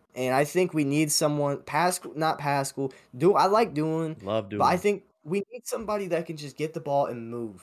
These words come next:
Speaker 1: Like, someone like Tyreek, but, I mean, obviously we can't get Tyreek. But <laughs> he said he's
Speaker 2: Dude, I love that.
Speaker 1: Uh, but yeah, get Tyreek. Not get Tyreek, but get someone like Tyreek where you can move. I'm trying to think of someone that's like him.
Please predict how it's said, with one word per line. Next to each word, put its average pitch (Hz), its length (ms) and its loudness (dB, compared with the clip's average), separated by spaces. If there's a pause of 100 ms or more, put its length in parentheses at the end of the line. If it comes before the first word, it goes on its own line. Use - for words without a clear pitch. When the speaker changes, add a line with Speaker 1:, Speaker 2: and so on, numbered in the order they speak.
Speaker 1:
Like, 123 300 0 (360)
someone 170 380 2
like 156 300 0 (200)
Tyreek, 185 600 -2 (140)
but, 143 140 0
I 139 60 0
mean, 143 220 -2
obviously 139 320 -2
we 120 40 -14
can't 120 180 -8
get 123 140 -6
Tyreek. 104 480 -12 (520)
But 123 360 2 (500)
<laughs> - 540 -2
he 302 80 4
said 196 500 4 (400)
he's 190 200 4
Speaker 2:
Dude, 107 100 2
I 104 80 4
love 101 400 -4
that. 92 320 -8 (880)
Speaker 1:
Uh, 139 320 2 (220)
but 156 180 -2
yeah, 202 160 2
get 175 180 -4
Tyreek. 185 500 -4 (640)
Not 139 280 0
get 131 180 -4
Tyreek, 110 300 -8
but 123 100 -10
get 147 140 -4
someone 156 160 -6
like 143 140 -2
Tyreek 131 480 -6
where 117 180 -4
you 110 240 -6
can 110 220 -6
move. 117 280 -2
I'm 117 160 -2
trying 151 220 0
to - 20 -18
think 139 160 -2
of 123 60 -6
someone 110 240 -6
that's 98 140 -8
like 104 240 -4
him. 87 260 -14